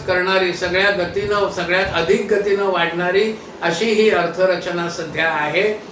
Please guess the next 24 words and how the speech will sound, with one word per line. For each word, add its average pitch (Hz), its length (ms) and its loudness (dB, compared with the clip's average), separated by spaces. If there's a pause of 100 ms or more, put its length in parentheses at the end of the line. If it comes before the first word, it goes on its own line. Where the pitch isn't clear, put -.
(240)
एक 185 320 2 (280)
डेड 202 420 0
इकॉनॉमी 202 500 -4
म्हटल्यामुळे 190 720 0
ते 185 180 0
मला 185 220 0
हिंदू 175 520 2
rate 190 220 2
of 196 160 0 (100)
ग्रोथचा 185 400 0
विषय 175 300 -2
आठवला 185 680 0 (280)
म्हणून 185 360 0
तो 190 120 4
मी 185 120 0
इथे 170 240 -4
मांडलेला 165 600 -2
आहे. 190 500 0 (600)
हा 202 140 0
व्हिडिओ 233 360 0
आपल्याला 226 500 0
कसा 220 400 0
वाटला 196 460 2 (720)
हे 220 400 4